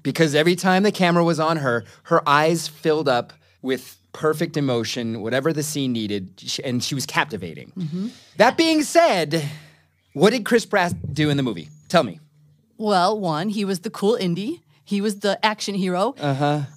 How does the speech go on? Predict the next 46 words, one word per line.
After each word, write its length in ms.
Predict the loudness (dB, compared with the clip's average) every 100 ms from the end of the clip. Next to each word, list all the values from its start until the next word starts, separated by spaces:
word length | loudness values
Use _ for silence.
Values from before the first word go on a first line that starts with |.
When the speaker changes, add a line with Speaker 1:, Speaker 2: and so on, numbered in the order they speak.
| 0
Speaker 2:
Um, 160 | 0 2
I 140 | 0
also 340 | 2 0 -2
think 220 | -4 -4 4
that 80 |
Speaker 1:
Can't 140 | 4 6
Speaker 2:
it 20 |
Speaker 1:
remember 340 | 4 4 2
'cause 160 | -2 -4
he 80 | 0
didn't 160 | 2
do 100 | 2
anything. 280 | 2 0 -4
Like, 140 | -4 -2
he 60 | -2
didn't, 280 | 0 0
maybe 200 | 0 0 2
he 40 |
had 140 | 2
a, 160 | 2 0 -2
a 60 |
sentence 540 | -2 -2 -4 -4 -10 -12 -18 0
with 400 | 2 2 0 -2
his 180 | -2 2
daughter, 680 | 4 6 6 4 4 2 -4
I'm 140 | -4 -2
making 300 | 0 -2 2
air 140 | 2
quotes, 600 | 2 2 2 2 -4 -12 -14 -20 _
and 240 | 0 0 0
he 140 | -2
screwed 340 | -4 0 0 4
that 200 | 4 4
up, 220 | 0 -4
and 120 | -4 0
that 100 | 0
was 120 | 0
it. 160 | -4 -6 _ _ _ _ _ _ _ _
That's 200 | -2 0
it 120 | -2
for 120 | -4 -6
Chris 180 | -6
Pratt 280 | -4 -6 -6 -6
in 80 |
that 140 | -6 -6
movie. 280 | -10 -14